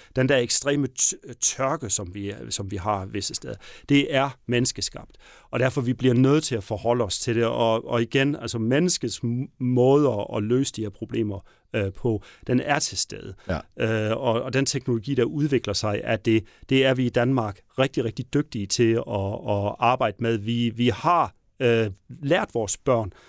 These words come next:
Speaker 1: at stille spørgsmål. Og det er vigtigt, at man hele tiden siger, hvorfor gør vi det og det på den og den måde?
Speaker 2: Ja.
Speaker 1: Hvorfor ændrer vi ikke vor-,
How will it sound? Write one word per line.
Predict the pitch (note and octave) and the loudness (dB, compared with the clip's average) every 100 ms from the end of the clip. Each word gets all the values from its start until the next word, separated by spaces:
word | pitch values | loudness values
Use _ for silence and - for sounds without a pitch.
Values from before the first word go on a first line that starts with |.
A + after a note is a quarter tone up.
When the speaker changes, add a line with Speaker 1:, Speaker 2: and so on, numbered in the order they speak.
| - _ A#2+ | -20 _ 0
Speaker 1:
at | |
stille | - - D3 D#3+ D#3+ _ | 0 2 0 0 -2 _
spørgsmål. | - - C3+ - G#2 F#2+ - _ - - | -8 0 0 0 -4 -8 -18 _ -20 -6
Og | B2 | 2
det | D3 | 4
er | C3 | 4
vigtigt, | A#2 C#3+ - F#2 - _ - | 2 0 0 -10 -12 _ -6
at | A#2+ | -2
man | B2 | 0
hele | A2+ C3+ | 0 0
tiden | - A2 | 0 0
siger, | - B2+ A#2+ - _ _ | 0 0 -2 -2 _ _
hvorfor | A2+ D3 - C#3+ C#3+ _ | 0 0 2 -2 -2 _
gør | - C3+ | 0 2
vi | C3+ G2 - _ - | 0 -8 -12 _ 0
det | B2+ A#2+ | 2 2
og | A#2 | 2
det | A2+ - _ | 2 0 _
på | - | -2
den | B2 | 0
og | A#2 | 0
den | G#2 G2 | 0 -2
måde? | G2 G2+ - - | -2 -4 -6 -8
Speaker 2:
Ja. | F2+ | -4
Speaker 1:
Hvorfor | - F3+ - | -2 -2 0
ændrer | D#3+ E3 A2 | 0 0 -2
vi | G#2 | -4
ikke | A2+ _ - | -4 _ -6
vor-, | G#2+ | -6